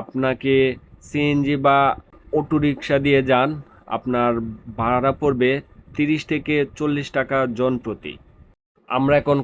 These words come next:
কক্সবাজারের ডলফিন মোড়ে চলে আসলাম। ডলফিন মোড়ে যাওয়ার সময় আপনারা এই জায়গা থেকে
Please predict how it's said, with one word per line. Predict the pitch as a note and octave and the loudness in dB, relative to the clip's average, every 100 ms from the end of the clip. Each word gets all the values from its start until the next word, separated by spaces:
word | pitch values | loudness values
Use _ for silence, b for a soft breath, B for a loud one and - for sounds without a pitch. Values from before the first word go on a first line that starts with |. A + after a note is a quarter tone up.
| C3+ | 0
কক্সবাজারের | C3 A#2+ B2+ C#3 C#3 C3+ C#3+ C3 - A#2 | -2 -2 0 2 2 2 0 -4 -14 -4
ডলফিন | B2+ C3 C3+ C#3+ C#3 | -2 -2 -2 -2 0
মোড়ে | C#3 C3+ C3+ C#3+ - | 0 0 0 -2 -6
চলে | C#3 C3+ | -2 -2
আসলাম। | B2+ - - - | -2 -6 -18 0
ডলফিন | C#3 C#3+ D#3+ D#3 | 2 2 2 4
মোড়ে | D#3 D3+ C#3 | 4 4 4
যাওয়ার | C#3+ C#3+ C#3 | 4 4 2
সময় | D3+ C#3 C#3 B2+ | 0 2 2 2
আপনারা | - - C#3 C#3 C3+ C3+ | 0 -4 0 2 2 2
এই | C#3 B2 | 0 0
জায়গা | C3+ C3+ C3+ C#3+ C3 | 2 2 2 0 -2
থেকে | C3 | -4